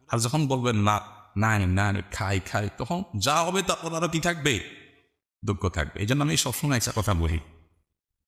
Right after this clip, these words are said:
ছয়তলার পারমিশন পাইছেন বাড়ির, ছয়তলা করা শেষ,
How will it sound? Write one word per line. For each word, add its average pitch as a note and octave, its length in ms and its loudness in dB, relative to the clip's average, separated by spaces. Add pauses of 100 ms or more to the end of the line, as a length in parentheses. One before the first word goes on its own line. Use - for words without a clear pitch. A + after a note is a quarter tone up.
(480)
ছয়তলার B2 460 2
পারমিশন G#2 480 2
পাইছেন F#2 400 2
বাড়ির, D#2 220 2 (440)
ছয়তলা G#2 360 2
করা G2+ 240 0
শেষ, - 460 2